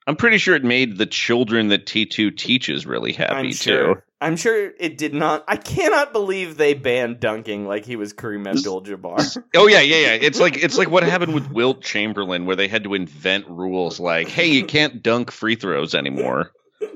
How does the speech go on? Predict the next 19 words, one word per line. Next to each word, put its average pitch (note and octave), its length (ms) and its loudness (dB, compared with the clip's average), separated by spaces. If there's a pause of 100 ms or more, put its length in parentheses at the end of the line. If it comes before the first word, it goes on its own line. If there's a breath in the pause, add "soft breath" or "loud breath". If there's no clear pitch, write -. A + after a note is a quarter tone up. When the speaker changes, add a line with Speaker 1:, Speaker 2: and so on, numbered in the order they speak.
(3250 loud breath)
Speaker 2:
Um, C#3 600 4 (380)
amazing. C3+ 720 0 (680)
All D3 60 -6
right. A#2 320 -2 (140)
So F#3 260 0
those A3+ 240 0
are D4+ 80 4
our G#3+ 180 4
calls. G#3 760 0 (920)
Speaker 1:
Yep. A2 540 2
Speaker 2:
Sean. G3+ 540 0
Speaker 1:
Those G2+ 260 0
are A#2+ 120 4
our B2 140 4
callers. F2 600 0
Speaker 2:
Oh, A2+ 180 -2 (120)
don't B2+ 340 -2
do G2+ 200 -8
that. F2 320 -10